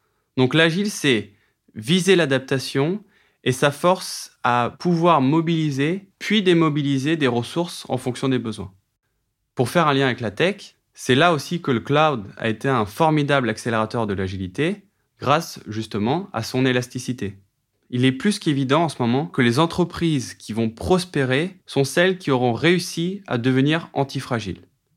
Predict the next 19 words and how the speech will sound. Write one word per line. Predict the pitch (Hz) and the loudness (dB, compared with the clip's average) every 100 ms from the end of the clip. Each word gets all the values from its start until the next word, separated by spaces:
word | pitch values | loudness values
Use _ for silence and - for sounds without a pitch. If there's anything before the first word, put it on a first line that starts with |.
| _ | _
c'est-à-dire | - - 123 113 147 196 196 - - _ _ | -6 0 2 2 2 0 -2 -18 -20 _ _
qui | - 165 | 2 6
auront | 175 160 151 | 6 6 4
la | 113 | 2
capacité | 101 170 175 160 - 139 143 | 2 2 2 0 0 -4 -2
de | 107 | -2
s'adapter | 104 170 160 147 - 135 151 220 _ _ - | -2 0 0 0 -2 -4 -2 -6 _ _ -4
de | 117 | 0
façon | 120 - 110 | 0 0 -6
très | - 160 | 0 2
rapide | 135 113 131 165 165 170 | 2 0 -4 -4 -6 -6
pour | - | 0
ne | 127 | 2
pas | 120 - 175 170 | 2 0 2 2
mettre | 170 175 - - _ - | 2 -2 -8 -18 _ -6
en | 127 | -2
danger | 127 131 143 | 0 0 0
leur | 143 113 | -2 -2
business. | 113 101 95 - | -4 -6 -8 -18